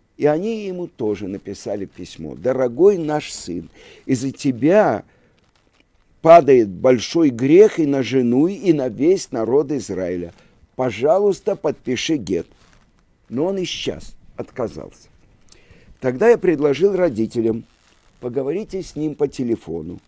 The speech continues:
о чём хотите, но и про гет». А тогда международные разговоры — это было дорогое удовольствие. Но они приехали ко мне и по моему телефону беседовали с сыном почти полчаса,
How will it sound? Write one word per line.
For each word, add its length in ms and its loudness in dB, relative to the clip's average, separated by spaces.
о 100 -2
чём 280 -2
хотите, 520 -6
но 200 -4
и 100 -6
про 280 -10
гет». 280 -12
А 120 -10
тогда 540 -4
международные 920 -4
разговоры — 760 2
это 340 -8
было 320 -6
дорогое 680 -6
удовольствие. 680 -12
Но 120 -4
они 220 -4
приехали 540 -2
ко 200 -6
мне 380 -8
и 80 -4
по 160 0
моему 360 -6
телефону 840 0
беседовали 800 -2
с 100 -6
сыном 400 -6
почти 420 -2
полчаса, 840 0